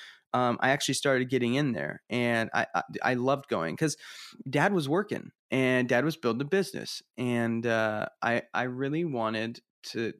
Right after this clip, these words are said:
I didn't, so I didn't get a lot of time with my father as a child. And I don't think it was 'cause he was neglectful. Uh, and I didn't actually, I was, I was actually very resentful of him for, for the longest time as a child,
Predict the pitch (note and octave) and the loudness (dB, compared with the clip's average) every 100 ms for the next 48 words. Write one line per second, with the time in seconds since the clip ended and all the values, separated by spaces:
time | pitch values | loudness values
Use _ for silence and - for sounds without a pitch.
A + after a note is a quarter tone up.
0 | - B2+ D#3+ F#3+ - _ - - - - | -2 0 2 2 -2 _ -20 -20 -20 -4
1 | - A3+ C#4 G#3 F#3+ C#3+ A2+ - D#3+ B2+ | 2 4 4 4 6 4 2 0 2 2
2 | A#2+ E2 - D#2+ C#2 - - A#2 - A2+ | 0 -2 0 0 -2 -6 -4 -4 -2 0
3 | F2 - - _ - C#3 B2+ B2 - - | 0 -2 -12 _ -4 0 0 -2 -8 -16
4 | _ _ - D#3 F3+ - - F3 F3 C3+ | _ _ -4 2 2 0 -2 0 0 -2
5 | - C#3+ E3 C3+ B2 A#2 A#2 C3 - G3 | -4 -2 -2 -2 -4 0 0 0 -2 0
6 | A3+ B3+ _ _ _ D3 D3 - D#3 E3 | 0 -2 _ _ _ 0 2 2 4 4
7 | D3+ F#3 G#3 - D3+ - D#3 A#2+ - C3 | 4 0 0 2 2 2 2 2 4 4
8 | C3+ B2 - C#3 C#3 D#3+ C#3+ C3 C3 A#2+ | 4 2 2 4 4 2 2 4 4 4
9 | A2+ B2+ F#2 A2 G#2+ A#2 A2+ A#2 - - | 2 0 0 -4 -2 -2 0 -2 -4 -6
10 | A#2 A#2 A2+ - - A#2+ A2 F2 - A#2 | -2 0 0 -4 -2 0 2 0 -2 -2
11 | A#2 - B2 G#2 | -2 -2 0 -2